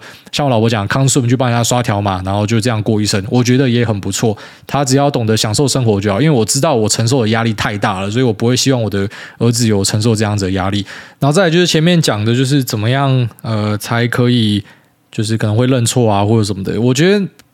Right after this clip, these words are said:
呃，这件事情其实还蛮单纯的，就是你不要一直演戏就好啦。我不知道为什么这么多人一直要很追求人设，要演戏，我，我不了解啊。就像是很多人说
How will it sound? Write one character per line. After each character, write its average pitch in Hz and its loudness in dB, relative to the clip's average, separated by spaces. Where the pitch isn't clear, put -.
呃， 120 0
这 - -2
件 202 2
事 185 0
情 180 4
其 131 0
实 143 2
还 123 0
蛮 113 0
单 120 0
纯 101 -2
的， 101 -2
就 170 0
是 156 2
你 135 0
不 135 0
要 185 2
一 196 2
直 147 0
演 104 -2
戏 139 0
就 127 0
好 95 -2
啦。 90 -4
我 120 -2
不 123 0
知 - 4
道 190 4
为 202 2
什 165 0
么 117 2
这 165 0
么 139 4
多 139 2
人 123 0
一 160 2
直 110 -2
要 120 2
很 113 -4
追 139 2
求 98 0
人 117 2
设， 123 0
要 139 0
演 104 -2
戏， 104 -4
我， 120 -2
我 123 2
不 123 0
了 120 2
解 110 0
啊。 - -2
就 175 2
像 170 2
是 165 2
很 123 2
多 139 2
人 120 2
说 120 2